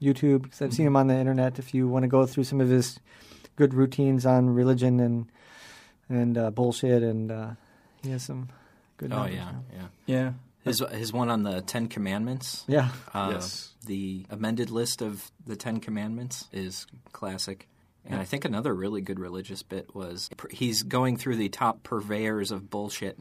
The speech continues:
Speaker 3: in American
Speaker 1: Mm-hmm.
Speaker 3: society.
Speaker 2: Yes.
Speaker 3: Advertisers, politicians, and then he gets to religion. And it's,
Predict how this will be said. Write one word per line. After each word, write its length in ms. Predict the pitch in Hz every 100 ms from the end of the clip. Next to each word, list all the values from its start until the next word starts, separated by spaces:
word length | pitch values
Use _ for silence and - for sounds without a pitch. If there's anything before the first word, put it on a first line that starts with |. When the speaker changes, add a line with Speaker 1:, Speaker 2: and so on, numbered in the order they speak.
| -
Speaker 3:
in 80 | 104
American 460 | 95 98 95 - 147
Speaker 1:
Mm-hmm. 80 | 147
Speaker 3:
society. 580 | 147 107 107 101 98 95
Speaker 2:
Yes. 280 | 113 -
Speaker 3:
Advertisers, 920 | 101 104 104 101 107 104 101 101 101 98
politicians, 1040 | - 101 101 101 - 101 104 98 98 95 -
and 200 | 95 95
then 160 | 98 95
he 140 | 104
gets 280 | 101 95 -
to 160 | - 95
religion. 600 | 135 95 95 95 - 87
And 240 | 90 90 95 _ _ _ _ - -
it's, 480 | 98 95 - -